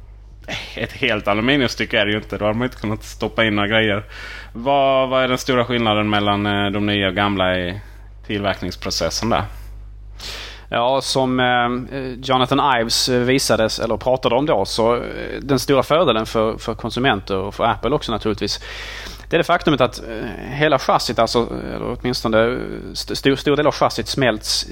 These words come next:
Speaker 2: eller s-, skapas ur en enda bit aluminium, vilket då innebär att stabiliteten och, eh, hållbarheten i själva chassit blir mycket bättre, och man måste inte använda sig av mycket skruvar och en massa, eh, diverse förstärkningsmekanismer inuti datorn för att,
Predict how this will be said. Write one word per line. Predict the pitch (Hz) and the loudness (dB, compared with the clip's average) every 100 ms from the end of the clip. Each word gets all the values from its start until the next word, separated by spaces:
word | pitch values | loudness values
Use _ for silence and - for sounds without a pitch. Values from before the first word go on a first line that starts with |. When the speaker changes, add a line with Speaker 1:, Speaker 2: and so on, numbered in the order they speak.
| 104 | -4
Speaker 2:
eller | 117 113 - 120 | -2 -2 -6 -8
s-, | 123 - - | -8 -6 -4
skapas | - 135 135 120 - | -2 0 2 0 0
ur | 120 | 0
en | 139 117 | 2 2
enda | 123 117 | 2 2
bit | 113 120 101 - | 2 0 0 -4
aluminium, | 69 123 120 156 131 92 | 0 2 4 2 2 -2
vilket | 107 107 110 | -4 -4 0
då | 117 104 | 0 2
innebär | 113 107 104 | 4 4 4
att | 101 - - - - - - - - | 0 -4 -16 -16 -16 -16 -16 -18 -8
stabiliteten | - - 127 123 - 156 98 - 104 107 131 127 | -2 2 2 2 2 2 2 0 -2 -2 -4 -2
och, | 131 - - 120 | -2 -2 -2 0
eh, | 113 | 2
hållbarheten | 131 139 135 107 101 101 127 | 4 2 2 2 2 0 -2
i | 135 117 156 | 0 0 -2
själva | - 120 113 | -2 0 0
chassit | - 110 107 | 0 0 -2
blir | 104 107 | -2 -2
mycket | 117 107 | -2 0
bättre, | 127 - - 101 | 0 0 -2 0
och | |
man | 107 110 | 0 0
måste | 113 127 | -2 2
inte | 110 | 2
använda | 110 113 | 2 2
sig | 110 107 | 2 2
av | 107 | 2
mycket | 107 120 110 | 2 0 -2
skruvar | - 110 117 113 101 | 0 2 2 4 2
och | 101 104 | 2 0
en | |
massa, | 98 - 101 95 | -2 0 2 2
eh, | 110 - - 58 58 58 58 57 58 55 | 0 -6 -8 -6 -4 -4 -4 -6 -8 -8
diverse | 120 110 107 - 110 | -2 0 0 0 -4
förstärkningsmekanismer | 104 120 110 - 107 - 101 101 101 - 110 | -2 0 0 0 -4 -2 -2 0 0 -2 0
inuti | 120 113 - | 0 0 0
datorn | 113 131 - 110 92 | 2 2 2 -2 -2
för | 104 | 0
att, | 95 - | 0 -2